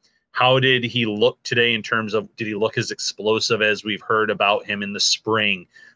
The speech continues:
Uh, they asked a little bit about kick and punt returns too, but let's start with the wide receiver aspect of it. How did Deontay Hardy look today?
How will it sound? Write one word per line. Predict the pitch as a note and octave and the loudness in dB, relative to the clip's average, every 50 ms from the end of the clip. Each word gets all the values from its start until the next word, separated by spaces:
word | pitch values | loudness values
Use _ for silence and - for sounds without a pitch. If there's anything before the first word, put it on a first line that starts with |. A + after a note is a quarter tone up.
| _ - | _ 0
Uh, | F#2+ F2+ F2+ F2 F2+ F2+ | 2 2 4 2 2 2
they | G2 G#2 A2 | 2 4 4
asked | A#2 A2+ - - | 2 2 0 -2
a | |
little | A2+ A2+ A2+ A2 | 0 0 2 2
bit | A2+ A2 | 2 2
about | G#2 G#2 G#2 G#2 - | 2 2 2 0 0
kick | - - A2+ - - | -2 -4 -4 -4 -4
and | A2 G2+ | -8 -4
punt | - - A2+ - | -2 -2 -2 -2
returns | - G#2+ - - A2 G#2 G2 - | -6 -8 -4 -4 -4 -2 -2 -4
too, | - - | -2 0
but | A2 | 0
let's | A#2 B2 - | 0 0 0
start | - E3 D#3 | 0 2 2
with | D#3 C#3 - | 0 0 -2
the | A#2 | -2
wide | G2 G#2+ G#2+ A2+ G#2 | 2 2 2 2 0
receiver | G#2+ G2 - - A2 G#2 F#2 F2+ F2 | 0 -4 -4 -4 -4 -4 -2 -2 -2
aspect | E2+ E2 E2 - - F2 E2+ - - | -2 -2 -4 -6 -8 -8 -8 -8 -8
of | E2+ | -8
it. | D#2+ - | -2 -2
How | A#2 | 0
did | B2 A#2 A2 F#2+ | 0 0 -2 -4
Deontay | G#2 G#2 G2 G2+ G2 - G2 F2 | -4 -4 -2 -2 -4 -4 -8 -4
Hardy | E2+ F2+ F2+ F2 F2 | -4 -2 -4 -4 -6
look | D#2+ E2+ E2 _ | -10 -12 -14 _
today? | - - D#2 D2+ D2+ | -18 -16 -14 -16 -16